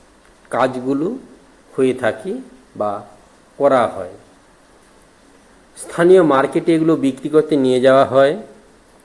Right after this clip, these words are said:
সেখানে দশ হাজার হিসাবে পানের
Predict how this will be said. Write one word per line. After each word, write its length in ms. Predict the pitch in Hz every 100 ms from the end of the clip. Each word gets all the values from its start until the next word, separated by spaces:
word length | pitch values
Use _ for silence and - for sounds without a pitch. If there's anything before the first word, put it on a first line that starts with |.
| _ _
সেখানে 520 | - 131 127 120 117 117 113 - _ - _ - 101
দশ 200 | 113 123 -
হাজার 220 | 139 143 143
হিসাবে 400 | - - 139 123 107 107 - _ _ _ _ _ _ _ _ _ _
পানের 320 | 120 113 117